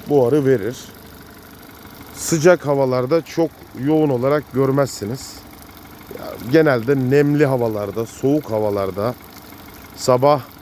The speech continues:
palamut çaparasına, lüfer uzun oltaya, sırtıya çıkarken görebileceğiniz dumandır. Ee, konumuz kış aylarında motorların çalıştırılması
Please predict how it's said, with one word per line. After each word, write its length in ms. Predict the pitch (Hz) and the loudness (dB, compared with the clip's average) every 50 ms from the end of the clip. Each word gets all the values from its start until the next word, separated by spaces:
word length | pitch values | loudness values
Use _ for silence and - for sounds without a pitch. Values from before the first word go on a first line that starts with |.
| - - | -10 -4
palamut 360 | 123 127 135 143 143 135 - | -2 0 0 0 0 -4 -6
çaparasına, 640 | - - 139 117 127 131 127 117 - - 107 104 95 92 107 - - - 104 113 | -6 -6 -6 -4 -2 -2 -4 -4 -4 -6 -8 -8 -8 -8 -12 -14 -16 -12 -8 -8
lüfer 340 | 120 - - 135 139 139 - - - - - - - - - - - - - - 120 | -8 -4 0 0 0 0 0 -4 -18 -20 -20 -20 -20 -20 -20 -20 -20 -20 -14 -10 -8
uzun 220 | 113 113 131 139 | -4 -2 -2 0
oltaya, 460 | 135 127 120 107 - 104 98 98 92 | 2 0 0 -2 -4 -6 -6 -6 -6
sırtıya 800 | 92 - - - - 139 127 - - - 131 120 110 101 98 98 - - - - - - - - - - - - - - - | -8 -12 -14 -4 -2 -2 -2 -2 -4 -4 -2 -2 0 -2 -4 -6 -10 -14 -20 -20 -20 -20 -20 -20 -20 -20 -20 -20 -20 -18 -14
çıkarken 600 | - - 135 - 151 139 120 - - 147 151 147 - - - 113 | -10 -8 -2 2 2 2 2 2 0 0 0 0 -2 -10 -4 -2
görebileceğiniz 640 | 131 131 131 127 120 117 107 104 107 110 123 135 123 107 98 | 0 2 2 2 0 -2 -4 -4 -4 -4 -4 -4 -6 -6 -6
dumandır. 600 | 117 117 110 107 101 90 82 101 120 113 - - - - - - - - - - - - - - - - - - - - - - - - - - | -4 -2 -2 -2 -4 -4 -8 -10 -10 -12 -12 -18 -20 -20 -20 -20 -20 -20 -20 -20 -20 -20 -20 -20 -20 -20 -20 -20 -20 -20 -18 -18 -18 -16 -4 0
Ee, 180 | 110 123 127 120 - - | 2 2 2 2 2 2
konumuz 420 | 170 175 175 170 165 175 180 - - - - - - - - - - - - - - - | 4 4 4 4 2 2 0 -2 -4 -20 -20 -20 -20 -20 -20 -20 -20 -20 -20 -20 -20 -10
kış 280 | - - 196 - - - - | -6 -6 -6 -6 -6 -2 2
aylarında 680 | 147 143 143 135 135 131 135 131 139 143 165 170 160 - - - - - - - - - - | 2 4 4 2 2 0 0 -2 0 0 0 -2 -2 -4 -12 -20 -20 -20 -20 -20 -20 -8 0
motorların 540 | 147 151 139 - 143 131 127 135 143 165 156 | 0 2 2 2 -2 -2 0 0 0 0 -2
çalıştırılması 1000 | - - 143 139 139 123 - - 151 143 131 120 113 110 101 - - - 156 156 | -2 -2 -2 0 0 -2 -4 -4 0 0 0 0 0 -4 -4 -6 -4 -4 -4 -4